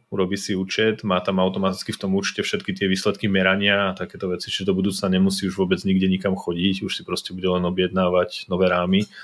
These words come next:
a šošovky tam má, tak ja, plus dostane notifikácie o tom, že má appointment, že už by si ich mal znova odmerať a takéto blbosti. Tak ono, toto všetko nám to vlastne dovolí.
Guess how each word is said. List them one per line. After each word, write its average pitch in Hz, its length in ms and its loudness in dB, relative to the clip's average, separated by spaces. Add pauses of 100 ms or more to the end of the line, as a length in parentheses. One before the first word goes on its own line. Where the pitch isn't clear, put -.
(280)
a 92 80 -4
šošovky - 480 0
tam 90 240 0
má, 92 160 4
tak - 320 -8
ja, 95 240 -16 (160)
plus 87 160 -2
dostane 90 400 -2
notifikácie 90 880 0
o 87 80 2
tom, 90 240 -2
že 90 160 -2
má 87 160 2
appointment, 95 640 2
že 92 80 2
už 85 80 0
by 92 80 -2
si - 160 -4
ich 87 80 0
mal 87 160 2
znova 87 240 0
odmerať 92 480 2
a - 80 -6
takéto - 240 -10
blbosti. 87 480 -8
Tak 87 160 -16 (640)
ono, 98 320 4 (160)
toto 98 160 2
všetko - 240 0
nám 95 160 6
to 95 160 4
vlastne 95 240 4
dovolí. 85 400 2